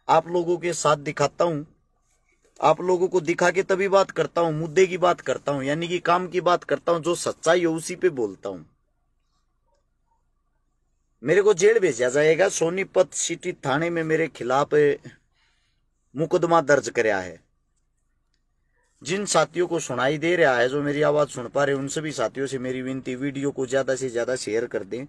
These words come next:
ताकि यह वीडियो सब तक पहुंच जाए। मैं अभी आप लोगों को दिखाता हूं, पहले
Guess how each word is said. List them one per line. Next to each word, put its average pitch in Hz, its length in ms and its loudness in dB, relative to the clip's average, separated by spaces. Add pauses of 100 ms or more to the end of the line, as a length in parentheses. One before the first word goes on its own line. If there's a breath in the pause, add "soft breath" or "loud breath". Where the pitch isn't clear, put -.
(480 soft breath)
ताकि 160 240 0
यह 147 240 4
वीडियो 160 320 -2
सब 160 240 -2
तक 147 120 -2
पहुंच 160 360 -4
जाए। 90 220 -6 (1900 loud breath)
मैं 151 140 4
अभी 165 180 2
आप 165 160 6
लोगों 165 300 -2
को 160 120 -2
दिखाता 156 400 0
हूं, 165 180 0 (920)
पहले 151 360 2